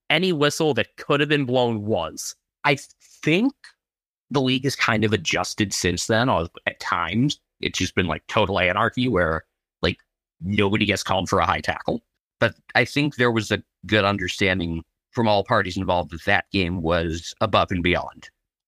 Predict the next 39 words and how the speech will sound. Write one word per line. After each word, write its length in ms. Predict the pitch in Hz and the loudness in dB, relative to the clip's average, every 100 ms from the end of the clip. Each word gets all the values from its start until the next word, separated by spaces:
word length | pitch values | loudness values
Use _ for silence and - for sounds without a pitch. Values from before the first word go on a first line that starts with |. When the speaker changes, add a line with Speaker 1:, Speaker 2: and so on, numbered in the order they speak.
| _ _ - | _ _ -4
Speaker 2:
Uh, 180 | 113 107 | 0 0
the 100 | 104 | 0
Hawks 340 | 156 330 - | 0 0 0
have 80 | 160 | 0
actually 300 | 165 - 131 | 0 0 -2
won 340 | 110 156 82 | 2 0 0
three 440 | - - 90 101 135 | -8 -10 -4 -2 -2
straight 440 | - 123 123 120 - | -2 -2 -2 -2 -4
meetings, 600 | 85 98 151 185 - - _ | -2 0 0 -2 -6 -12 _
even 220 | 101 101 110 | -2 0 2
though 180 | 104 | 2
the 80 | 90 | 2
Lions 340 | 90 80 90 98 | 0 0 0 -2
have 80 | 95 | -4
been 100 | 90 | -2
the 80 | |
far 360 | 80 - 82 85 | -4 -2 0 0
superior 540 | - - 95 90 82 | 0 -2 -2 0 0
team 240 | 85 90 87 | 0 -2 0
the 60 | |
last 300 | 110 117 - | 0 0 -2
few 180 | - 165 | -2 0
years, 480 | 165 165 180 220 - _ _ - | 0 0 0 -4 -8 _ _ -2
though 140 | 95 | 0
none 200 | 95 131 | 2 2
of 60 | 139 | 2
those 200 | 117 - | 0 0
meetings 260 | 110 98 | -2 0
have 160 | 98 87 | -2 0
been 400 | 92 87 87 87 - | 2 0 -2 -6 -6
at 200 | 90 101 | -4 -2
the 80 | - | -2
Gabba, 440 | 87 98 117 80 76 | -2 0 0 -2 -2
and 120 | 85 | -2
this 180 | 110 - | -2 0
one 340 | 95 87 85 - _ _ | 0 0 -4 -8 _ _
also 260 | 196 285 139 | 0 2 0
won't 320 | 90 82 - | -2 -6 -8
be. 280 | - - - | -10 -10 -14